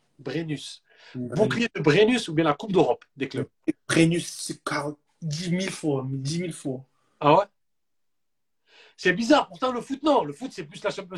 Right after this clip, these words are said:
Speaker 1: League que le championnat.
Speaker 2: Ouais,
Speaker 1: Cent fois.
Speaker 2: mais Brennus, en France, c'est les meilleures équipes, c'est les meilleurs, c'est les meilleurs joueurs du monde.
Speaker 1: Et c'est chez nous qui l'ont gagné cette année. C'est Montpellier, trente-quatre.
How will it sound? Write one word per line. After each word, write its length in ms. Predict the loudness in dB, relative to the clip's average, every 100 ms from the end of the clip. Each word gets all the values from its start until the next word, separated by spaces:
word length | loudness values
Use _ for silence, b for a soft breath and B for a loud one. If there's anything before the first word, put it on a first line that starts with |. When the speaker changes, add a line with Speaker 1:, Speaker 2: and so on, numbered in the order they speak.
| -4
Speaker 1:
League 100 | -4
que 60 | -4
le 40 |
championnat. 460 | -6 -6 2 0 0 _ _ -10
Speaker 2:
Ouais, 60 | 0
Speaker 1:
Cent 200 | 2 2
fois. 100 | 0
Speaker 2:
mais 100 | -4 -8 _ _ _ _
Brennus, 800 | 2 6 6 6 2 -2 -14 _ _ _ _ _ _
en 120 | 2 2
France, 420 | 4 4 4 -2 -18 -18 -8
c'est 60 |
les 160 | -4 -2
meilleures 500 | 2 2 2 -2 -8
équipes, 240 | -8 -12 -4
c'est 80 |
les 100 | -4
meilleurs, 260 | -2 -4 -4
c'est 120 | -6
les 60 | -4
meilleurs 220 | -2 -4
joueurs 300 | -4 -6 -6
du 100 | -8
monde. 240 | -8 -8 -12 _ _ _ _ _ _ _ _ _ _ _ _ _ -20
Speaker 1:
Et 60 |
c'est 120 | -14
chez 140 | -10 -8
nous 80 | -8
qui 80 | -6
l'ont 80 |
gagné 160 | -2 -4
cette 120 | -2
année. 180 | -4 -4 -6 -12
C'est 140 | -12
Montpellier, 360 | -8 -6 -2 -4
trente-quatre. 480 | -4 -6 -4 -6 -8